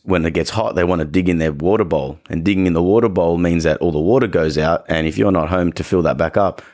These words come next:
then your dog's gonna go dehydrated, and that's, um, that can be proving, that can prove to be fatal to them, especially on a really hot day. So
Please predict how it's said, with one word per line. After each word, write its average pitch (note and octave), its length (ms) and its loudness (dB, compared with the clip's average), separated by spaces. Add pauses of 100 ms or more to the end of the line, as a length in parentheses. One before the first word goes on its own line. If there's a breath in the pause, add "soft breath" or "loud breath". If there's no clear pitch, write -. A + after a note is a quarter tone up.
then F#2 100 0
your E2 80 0
dog's E2+ 180 0
gonna D#2+ 120 0
go D#2 100 0
dehydrated, D2+ 760 -2
and C2+ 220 -10
that's, - 280 -6 (680 loud breath)
um, D2 160 -6
that D2+ 120 -4
can D#2 120 -4
be C#2 40 -2
proving, C#2 520 -4
that E2 160 -6
can D#2+ 160 -4
prove A2 320 0
to E2+ 80 -8
be E2+ 100 0
fatal F2 380 0
to F2+ 120 -2
them, D#2 360 -4
especially - 380 -2
on D#2 60 0
a D2 60 0
really D#2 240 0
hot D2 240 -6
day. D2+ 280 -2 (680)
So E2 320 0